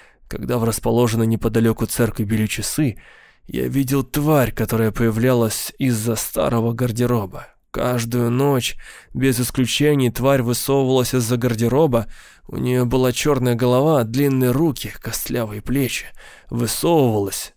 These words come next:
и впивалась в меня». «Впивалась?» переспросил Ф. «Я хочу сказать, впивалась взглядом. Рот кривой, словно изубренный, чёрные тонкие губы.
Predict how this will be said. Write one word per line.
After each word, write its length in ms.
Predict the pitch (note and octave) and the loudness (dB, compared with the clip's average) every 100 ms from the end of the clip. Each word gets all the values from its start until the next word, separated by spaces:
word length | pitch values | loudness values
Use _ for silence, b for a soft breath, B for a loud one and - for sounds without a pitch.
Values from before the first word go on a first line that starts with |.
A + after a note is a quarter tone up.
| _ | _
и 160 | - | -2
впивалась 720 | C3+ - F#3+ F3 D3 G#2+ G2 - | -2 -2 -2 2 2 0 -4 -4
в 80 | A2 | -2
меня». 400 | A2+ G#2+ F2+ - _ _ _ _ _ _ | 0 -2 -4 -10 _ _ _ _ _ _
«Впивалась?» 920 | - - - G#2+ G#2 B2+ B2+ A#2 - - _ _ _ | -16 -12 -6 -2 0 2 2 -2 -8 -16 _ _ _
переспросил 680 | B2+ B2 - B2 A#2 A#2+ A2 | -2 0 -2 -2 -2 -2 -2
Ф. 300 | B2+ G#2+ - - b b b b b | -4 -4 -8 -20 b b b b b
«Я 120 | B2 B2+ | -10 -6
хочу 260 | C#3+ - | -4 -4
сказать, 360 | - D#3+ C#3+ E3 | -4 -2 0 -2
впивалась 600 | - F3+ D#3+ D#3 C#3+ C#3 | -2 0 2 2 2 0
взглядом. 600 | B2+ D3+ E3+ A#2+ F#2 - _ - | -4 2 2 2 -4 -14 _ -2
Рот 340 | B2 C#3 B2+ | 2 2 0
кривой, 500 | - A#2+ A#2+ C#3+ B2 | 0 0 2 2 2
словно 540 | - C3+ C3 C3 B2 B B B | -2 -2 0 0 0 B B B
изубренный, 800 | D3 B2+ E3+ F3 A#2+ F#2+ F#2+ - | -4 -2 -2 0 0 -2 -10 -16
чёрные 440 | - D#3+ D3 B2 A#2+ | -6 0 0 2 0
тонкие 420 | D3+ C#3+ - A#2+ | 2 0 0 -4
губы. 380 | D3+ E3+ A2+ | 0 0 -2